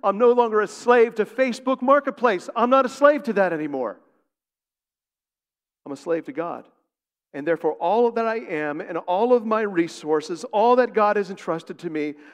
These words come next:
I am now his steward to steward those things wisely for the glory of his name." That's the mindset.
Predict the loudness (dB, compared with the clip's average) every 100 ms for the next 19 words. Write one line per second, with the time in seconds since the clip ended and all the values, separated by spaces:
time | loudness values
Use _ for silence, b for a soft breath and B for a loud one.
0 | B _ -4 -2 -4 -6 -4 -4 -6 -4
1 | -4 -4 -10 -8 -2 0 0 -4 B B
2 | B -10 -6 -6 -6 B _ -20 -12 -8
3 | -2 -2 0 -2 -4 -4 -4 -4 -2 0
4 | 2 0 -4 -2 -2 -4 B B _ -6
5 | -6 -6 -4 -2 -2 -4 -4 -6 -6 -8
6 | -10 -12 -14 -12 -14 -20 _ _ _ _
7 | _ _ _ _ _ _ _ _ -8 -8
8 | -6 -8 -6 -6 -10 -18 -20